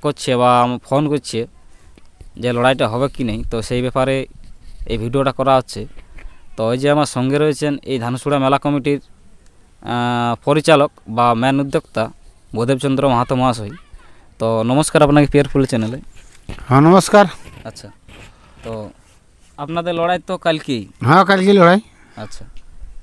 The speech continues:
Speaker 1: ওই জন্য বেশ হাসি খুশি লাগছে।
Speaker 2: আ, বাহ, বাহ, হাসি থাকবো নাই? কাল লড়াই করবো, হাসি থাকবো নাই? বাবা, চিন্তা করে কী লাভ আছে? প্রাইজ যাবে তো যাবে কি? দিয়ে দেবে প্রাইজ,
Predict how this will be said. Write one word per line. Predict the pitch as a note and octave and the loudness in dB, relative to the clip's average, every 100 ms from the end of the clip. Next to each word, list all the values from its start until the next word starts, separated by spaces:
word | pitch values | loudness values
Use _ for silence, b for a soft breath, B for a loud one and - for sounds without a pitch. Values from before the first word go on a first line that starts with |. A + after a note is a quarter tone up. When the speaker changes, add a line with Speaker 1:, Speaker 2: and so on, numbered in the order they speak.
| - - - - | -16 -16 -14 -6
Speaker 1:
ওই | |
জন্য | C#3 E3 | -4 -2
বেশ | E3+ D#3+ | -2 -4
হাসি | D3+ D#3+ | -6 -6
খুশি | D#3 D3+ | -6 -2
লাগছে। | C#3+ A#2+ - | -2 -2 -4
Speaker 2:
আ, | |
বাহ, | E3+ D#3+ F3 F#3 | 0 6 6 8
বাহ, | F3 | 6
হাসি | D#3 D3+ | 4 0
থাকবো | - E3+ F#3 B3 | 2 4 6 6
নাই? | G#3 B2 | 6 2
কাল | - D#3+ | -2 2
লড়াই | F#3 F#3 A3 | 4 4 6
করবো, | B3 A#3 | 6 8
হাসি | F#3 G3+ | 6 4
থাকবো | F#3 G3 B3 | 4 4 6
নাই? | F#3+ C3 | 4 0
বাবা, | C#3+ D3 C#3 | -2 -2 -2
চিন্তা | G3+ G#3+ B3+ | 0 4 6
করে | B3+ | 6
কী | A#3 | 6
লাভ | C#4 B3 | 6 6
আছে? | C#3+ B2+ b b b b - | 4 -2 b b b b 2
প্রাইজ | G#3+ A#3+ G#3+ | 4 6 6
যাবে | A#3+ B3+ A#3 | 6 6 4
তো | |
যাবে | A#3+ B3+ | 4 6
কি? | C#4+ F#4+ F#4 - - - F3 | 4 2 -2 -12 -20 -12 -2
দিয়ে | F3+ D4 | 4 6
দেবে | F4 C4 | 6 4
প্রাইজ, | B3 G3 F3+ F#3 | 6 6 4 -2